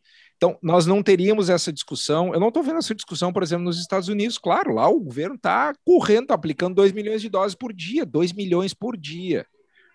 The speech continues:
Mas tu não tá vendo essa discussão na Inglaterra. Claro, lá tem vinte, vinte e cinco por cento da população vacinada.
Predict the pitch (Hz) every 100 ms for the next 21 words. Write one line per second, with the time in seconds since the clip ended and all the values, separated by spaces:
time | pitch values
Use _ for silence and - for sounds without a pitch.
0 | _ _ _ - 131 - 208 277 254 226
1 | 185 180 - 151 - 151 170 202 - 170
2 | 220 247 240 339 330 - 285 302 311 240
3 | 226 233 185 208 247 180 165 170 196 175
4 | 220 175 175 175 165 170 175 - 175 185
5 | - 254 240 269 262 120